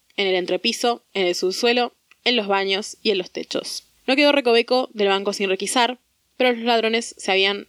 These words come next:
esfumado. Solo quedaron los rehenes, por lo que en un primer momento sospecharon que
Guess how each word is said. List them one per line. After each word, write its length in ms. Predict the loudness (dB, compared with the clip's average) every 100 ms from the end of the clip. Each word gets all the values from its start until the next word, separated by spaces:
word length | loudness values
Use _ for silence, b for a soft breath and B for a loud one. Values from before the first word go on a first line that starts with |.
| _ -6
esfumado. 560 | -6 -4 -2 0 0 -4 _ _ -6
Solo 240 | 0 2
quedaron 260 | 2 2 0
los 140 | 0
rehenes, 580 | 2 2 2 -4 -10 -18 _ _ _ _
por 120 | 0
lo 100 | 0
que 80 | 0
en 80 | -2
un 80 | 0
primer 280 | 0 0 0
momento 520 | 0 0 -2 -2 -2
sospecharon 640 | -4 -4 -4 -2 -2 -2 -4 -2
que 320 | 0 0